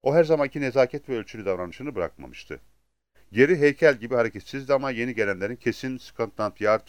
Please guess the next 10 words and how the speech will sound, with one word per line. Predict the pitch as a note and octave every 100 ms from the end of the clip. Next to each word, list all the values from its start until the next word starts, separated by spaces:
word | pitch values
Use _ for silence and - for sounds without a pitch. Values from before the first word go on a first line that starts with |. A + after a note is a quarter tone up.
| -
mensubu | F2 D#2 D#2 D#2+
olduklarından | E2 D#2 - F#2 G2+ A#2+
kuşkusu | - - - -
yoktu. | D2 - D2+ - _ _ _ _ -
Gerçek | A#2+ F3 F3+
bir | D3
İngiliz | C3+ A#2+ -
polisi | A2 G2+ G2+
gibi | F2
davranıyorlardı. | D#2+ D2 D2 C#2 C2+ C2+ C2